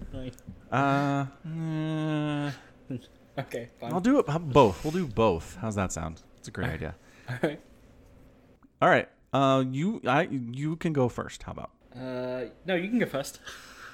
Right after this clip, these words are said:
Speaker 2: You want me to go first of one of the four players to make it to the semifinals?
Speaker 1: Yeah, you can go first.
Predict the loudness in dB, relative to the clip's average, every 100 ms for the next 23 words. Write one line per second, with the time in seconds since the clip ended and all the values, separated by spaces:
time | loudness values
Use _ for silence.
0 | -20 -20 -20 -10 0 2 4 2 2 2
1 | 2 2 2 2 2 2 4 4 4 2
2 | 0 0 0 -2 -2 -2 -2 0 0 0
3 | -2 -6 -14 -4 -4 -4 -6 -6 -6 -8
4 | -18